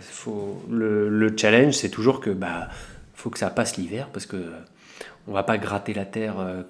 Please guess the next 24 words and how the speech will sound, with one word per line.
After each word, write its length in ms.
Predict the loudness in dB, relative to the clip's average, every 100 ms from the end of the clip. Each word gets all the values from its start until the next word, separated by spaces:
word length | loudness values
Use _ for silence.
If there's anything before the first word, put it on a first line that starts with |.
| -8
euh, 220 | -6 -2
gelée, 500 | 2 4 6 6 4
euh, 180 | -6 -12 -16 -20 -20 -20 -14
avec 300 | -6 -4 -4
nos 380 | -4 -2 -4 -2
ongles 300 | -2 -2 -6 -10
fragiles. 460 | -14 -12 -4 -4 -4 -10 -8 -6 -8 2
Euh, 640 | 6 8 8 6 6 4 8
donc, 280 | 8 6 2
il 40 |
faut 160 | 4 4
juste 220 | 4 6
des 120 | 6
trucs 200 | 6 2
que 80 | 2
tu 140 | 2
récoltes 380 | 0 4 2 4
et 60 | 2
ensuite 320 | 0 -4 -6
qui 180 | -8 -2
tiennent 260 | 2 2
toute 160 | 0 -2
la 100 | -2
saison. 300 | 0 -2 -2